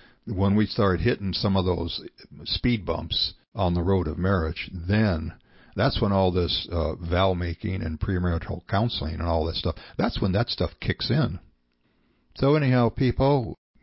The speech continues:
God's blessings upon you, and hope your marriage, of course, is a lifelong, wonderful, God-honoring, prosperous marriage with wonderful kids that grow up to be strong,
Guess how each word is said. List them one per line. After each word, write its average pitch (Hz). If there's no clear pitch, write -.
God's 110
blessings 107
upon 110
you, 117
and 92
hope 120
your 110
marriage, 101
of 104
course, 110
is 104
a 95
lifelong, 92
wonderful, 101
God-honoring, 98
prosperous 98
marriage 95
with 87
wonderful 95
kids 101
that 90
grow 92
up 95
to -
be 90
strong, 95